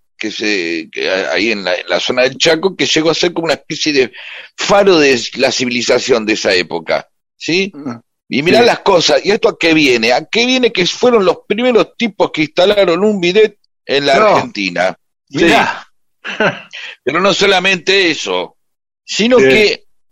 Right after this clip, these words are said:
Speaker 1: aparte de traer el bidet, vos decís, bueno, está bien, un lujo que tenían los tipos, así como Urquiza tenía canillas y,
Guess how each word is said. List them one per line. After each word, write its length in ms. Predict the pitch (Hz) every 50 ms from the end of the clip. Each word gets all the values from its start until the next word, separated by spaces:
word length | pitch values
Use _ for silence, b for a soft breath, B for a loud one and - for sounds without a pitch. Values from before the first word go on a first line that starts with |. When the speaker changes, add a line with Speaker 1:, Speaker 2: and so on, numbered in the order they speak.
| _ _ _
Speaker 1:
aparte 440 | 110 113 - - 190 190 - 143 135
de 60 | 117
traer 260 | 101 127 127 131 127
el 140 | 123 120 113
bidet, 320 | 110 117 123 120 113 110
vos 160 | 98 98 101
decís, 260 | 101 101 95 - 107 110
bueno, 580 | 117 117 117 113 107 104 95 92 87 78 - _ _ _
está 180 | _ - 87 98
bien, 260 | 104 107 107 104 98
un 180 | 101 110 107
lujo 340 | 101 104 107 107 92 87 90 78
que 100 | 78 80
tenían 300 | 80 92 104 104 95 87
los 140 | 82 -
tipos, 360 | - - 98 101 98 85 - 71
así 180 | - - 98
como 440 | 92 90 90 87 82 76 71 - _ _ _ _ _ _ _ -
Urquiza 680 | 87 92 87 87 82 - - 98 104 98 - 104 90
tenía 360 | 76 82 90 98 101 95 87 -
canillas 880 | 95 90 90 92 101 104 104 98 92 82 - 98 85 80 78 - - -
y, 600 | 85 80 78 78 78 80 76 73 71 69 64 65